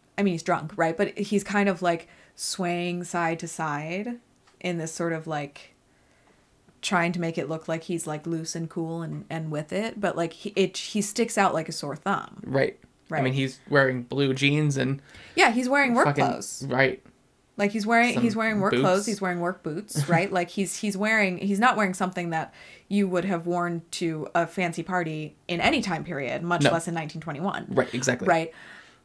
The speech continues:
Speaker 1: So, and even the, the juxtaposi-, juxtaposition between, you know, Delbert Grady
Speaker 2: Mm-hmm.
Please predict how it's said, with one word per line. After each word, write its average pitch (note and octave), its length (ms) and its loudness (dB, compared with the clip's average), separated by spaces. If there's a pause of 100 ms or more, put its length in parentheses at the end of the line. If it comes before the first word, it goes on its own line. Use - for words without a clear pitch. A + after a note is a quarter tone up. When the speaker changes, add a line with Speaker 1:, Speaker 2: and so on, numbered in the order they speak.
(300)
Speaker 1:
So, G3+ 540 4 (1900)
and G#3 160 6
even A#3 500 2
the, F3 600 2
the F#3 220 -2
juxtaposi-, F#3 760 -2 (320)
juxtaposition E3+ 960 -4
between, D#3 720 -8 (580)
you F3+ 120 -4
know, C#3 280 -10 (1300)
Delbert G3 440 6
Grady F#3 520 -8 (160)
Speaker 2:
Mm-hmm. C#3+ 220 4